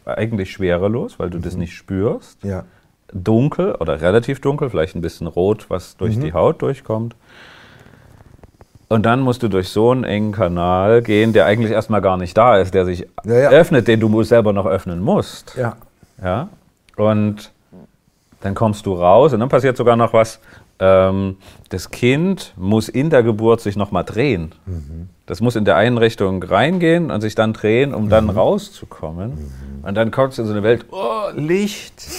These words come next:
Speaker 2: <laughs>
Speaker 1: Schwerkraft,
Speaker 2: Ja.
Speaker 1: Krach.
Speaker 2: Mhm.
Speaker 1: Aber dann, wenn es gut läuft, liegt es
Speaker 2: Mhm.
Speaker 1: wieder auf dem Bauch der Mutter und hört den
Speaker 2: Den
Speaker 1: Herzschlag
Speaker 2: Herzschlag.
Speaker 1: und merkt, ah ja.
Speaker 2: Ja, ja.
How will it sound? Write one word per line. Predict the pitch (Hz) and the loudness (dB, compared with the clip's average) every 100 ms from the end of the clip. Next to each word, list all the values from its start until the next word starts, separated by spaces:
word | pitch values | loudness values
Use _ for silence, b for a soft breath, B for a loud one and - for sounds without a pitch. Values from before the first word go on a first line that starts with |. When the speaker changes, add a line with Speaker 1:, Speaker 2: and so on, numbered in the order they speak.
| - | -10
Speaker 2:
<laughs> | 147 117 - | -6 -6 -6
Speaker 1:
Schwerkraft, | - - 113 127 147 175 170 - - 262 - | -8 -6 0 4 4 4 2 2 2 0 -6
Speaker 2:
Ja. | 131 143 87 92 - - - - | -2 0 0 -2 -4 -12 -16 -18
Speaker 1:
Krach. | - 113 110 113 226 - - - - | -10 -4 2 2 2 -2 -12 -14 -16
Speaker 2:
Mhm. | 87 76 67 67 65 69 _ _ _ _ _ _ _ _ _ _ _ _ _ _ _ _ _ | -14 -14 -14 -16 -16 -18 _ _ _ _ _ _ _ _ _ _ _ _ _ _ _ _ _
Speaker 1:
Aber | 95 98 | -4 -2
dann, | 98 117 160 | 0 0 0
wenn | 127 98 | 0 -2
es | 90 | -4
gut | 107 127 | -4 2
läuft, | 151 175 214 - - | 4 4 2 -10 -16
liegt | - 110 78 | -8 -6 -6
es | 80 | -4
Speaker 2:
Mhm. | |
Speaker 1:
wieder | 98 90 | -2 -2
auf | |
dem | 92 | -2
Bauch | 80 87 - | 2 2 2
der | 95 | -2
Mutter | 90 123 - | -4 -4 -4
und | 98 | -4
hört | 104 101 | -4 -4
den | 98 | -4
Speaker 2:
Den | 90 | -2
Speaker 1:
Herzschlag | 87 78 90 95 | -4 -2 0 0
Speaker 2:
Herzschlag. | 85 87 | 0 -8
Speaker 1:
und | 85 | -8
merkt, | 87 92 - - | -8 -10 -14 -12
ah | 92 | -8
ja. | 85 80 | -8 -8
Speaker 2:
Ja, | 87 87 _ _ - | -12 -14 _ _ -16
ja. | 90 | -16